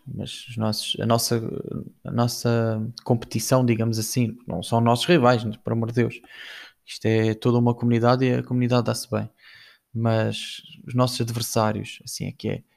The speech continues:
naquele torneio que eram nossos adversários, eu não me importo de, de aprender quando os nossos adversários estão na sua máxima força, porque só assim é que nós vamos conseguir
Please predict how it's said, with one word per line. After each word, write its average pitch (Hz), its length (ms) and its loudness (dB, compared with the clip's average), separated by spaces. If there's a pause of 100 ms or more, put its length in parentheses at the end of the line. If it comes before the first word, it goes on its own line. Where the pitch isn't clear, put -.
(160)
naquele 107 320 -2
torneio 113 380 0
que - 140 -2
eram 110 180 0
nossos 113 340 -2
adversários, 113 760 -8 (500)
eu 113 60 -4
não 113 80 0
me 117 100 2
importo 113 480 0
de, 113 240 -2
de 113 100 2
aprender 110 560 0 (400)
quando 113 180 -4
os 110 100 -4
nossos 107 220 -2
adversários 110 540 -2
estão 107 180 -6
na 113 100 -4
sua 113 240 -2
máxima 113 400 -2
força, 117 360 -4
porque - 260 -12
só 117 180 0
assim 117 260 -4
é 113 40 -6
que - 100 -16
nós 113 140 -8
vamos 113 220 -8
conseguir 113 480 -8